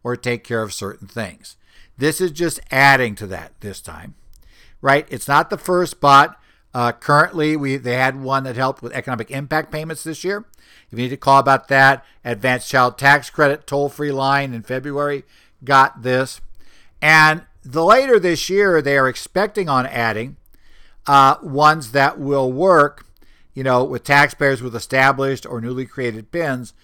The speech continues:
for authenticated. So you have to get, go through the ca-, authentication per, per process. I'll get the word out.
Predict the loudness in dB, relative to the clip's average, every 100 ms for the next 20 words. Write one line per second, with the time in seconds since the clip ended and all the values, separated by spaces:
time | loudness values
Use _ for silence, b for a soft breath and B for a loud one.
0 | b b b 0 0 2 4 4 2 -2
1 | -6 -6 -6 -6 -6 -8 -8 -6 -8 -6
2 | -8 -6 -8 -6 -8 -8 -12 -6 -8 -8
3 | -12 -14 -14 -18 _ -18 -18 -20 b b
4 | b 2 8 8 8 -2 -2 -6 -6 -10
5 | -12 -10 -12